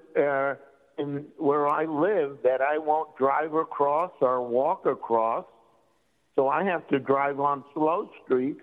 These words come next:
'cause I won't cross certain streets. And I know you don't want me to drive on slow streets, but I have to because there's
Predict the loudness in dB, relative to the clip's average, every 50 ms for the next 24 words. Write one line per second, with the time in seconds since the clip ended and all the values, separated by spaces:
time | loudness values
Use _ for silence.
0 | -4 -2 0 0 0 0 0 0 0 0 0 -2 -2 -2 -4 -10 -18 -20 -20 _
1 | _ _ _ _ _ _ _ _ _ -2 0 0 -2 -4 -12 -4 -2 0 0 0
2 | -2 -2 -4 -4 -4 -6 -10 -2 0 0 0 2 -2 -4 -8 -10 -14 -20 -20 _
3 | _ _ _ _ _ _ _ _ _ _ _ _ _ -8 -6 -4 -4 -4 -4 -2
4 | 0 0 0 0 -2 -2 -2 -2 -2 -2 -4 -4 -2 0 -2 0 0 -2 0 0
5 | 0 0 0 0 0 0 -2 -2 -2 -8 -8 _ 0 0 0 0 -2 -6 -10 -8
6 | -2 0 0 0 -2 -6 -8 -2 -2 0 0 0 0 0 0 0 0 0 -2 -4
7 | 0 0 0 0 0 -2 -2 -2 0 0 0 0 0 -2 -2 -2 -2